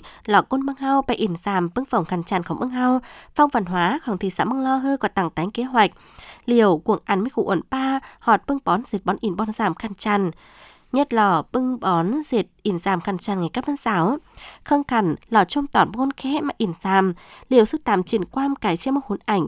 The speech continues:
khòng bưng bón dệt bón ỉn bón giảm khăn chăn ngày các văn giáo nị, tênh lọ đai trường hốn. Liệu tả ó, lò hoạt động, lò tỏi năm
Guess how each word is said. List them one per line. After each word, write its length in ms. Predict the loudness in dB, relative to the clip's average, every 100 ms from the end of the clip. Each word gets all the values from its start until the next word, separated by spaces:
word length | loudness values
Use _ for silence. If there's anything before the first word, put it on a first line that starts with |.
| -4 -10
khòng 180 | 0 0 0
bưng 100 | -4
bón 200 | -2 -2 -2
dệt 200 | -6 -4
bón 120 | -6
ỉn 120 | -6 -6
bón 140 | -6
giảm 220 | -4 -6
khăn 160 | -4 -6
chăn 260 | -6 -4
ngày 100 | -4 -6
các 140 | -6
văn 60 | -6 -2
giáo 140 | -2
nị, 260 | 2 2 2 -6 -8
tênh 240 | -2 0 0
lọ 120 | -2
đai 180 | -4 -6
trường 200 | -2 -2
hốn. 300 | 2 2 0 -4 -20 -16 0
Liệu 160 | 2 2
tả 280 | 2 0 0
ó, 240 | -4 -4 -8 -16 -12 0
lò 260 | 4 4 2
hoạt 220 | -4 -2
động, 380 | -2 0 0 -4 -10 -14 -4
lò 140 | -2
tỏi 200 | 0 0
năm 180 | 0